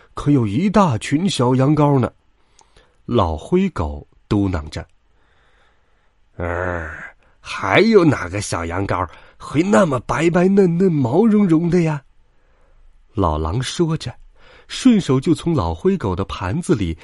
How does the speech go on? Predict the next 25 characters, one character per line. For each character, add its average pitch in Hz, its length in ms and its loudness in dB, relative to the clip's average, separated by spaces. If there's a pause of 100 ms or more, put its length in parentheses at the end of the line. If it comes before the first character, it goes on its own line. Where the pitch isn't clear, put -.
(180)
抢 76 460 -6
过 175 180 -2
那 156 140 -2
根 170 180 -2
香 220 280 0
肠， 139 380 -10 (720)
嗷， - 260 -10 (1080)
一 208 160 4
口 - 280 -6
吞 120 280 0
了 78 100 -4
下 - 200 -12
去。 - 200 -14 (2250)
每 90 180 2
天 131 160 -2
下 135 280 -2
午， 76 200 -10 (840)
羊 120 280 2
爸 180 280 0
爸 78 240 -2 (180)
都 123 100 2
会 117 200 0
到 90 160 -2
邮 85 240 -2
局 85 420 -4